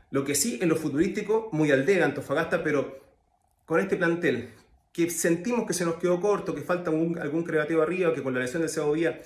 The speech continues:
lo hemos echado bastante de menos, que con la lesión de, que, bueno, con la enfermedad de Brian Hurta-, de Brian Hurtado que volvió, que tiene un penalazo, eh, para, para igualar las acciones en el quinto penal,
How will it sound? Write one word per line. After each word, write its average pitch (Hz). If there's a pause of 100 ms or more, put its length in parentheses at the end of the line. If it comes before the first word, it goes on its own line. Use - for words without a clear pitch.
(140)
lo 147
hemos 151
echado 151
bastante 151
de 147
menos, 165
que -
con 120
la 120
lesión 151
de, 135
que, 120
bueno, 123
con 113
la 113
enfermedad 131
de 135
Brian 139
Hurta-, 127
de 127
Brian 139
Hurtado 147
que 139
volvió, 123
que 135
tiene 131
un 143
penalazo, 123 (280)
eh, 117
para, 113
para 120
igualar 127
las 127
acciones 139
en 123
el 120
quinto 139
penal, 135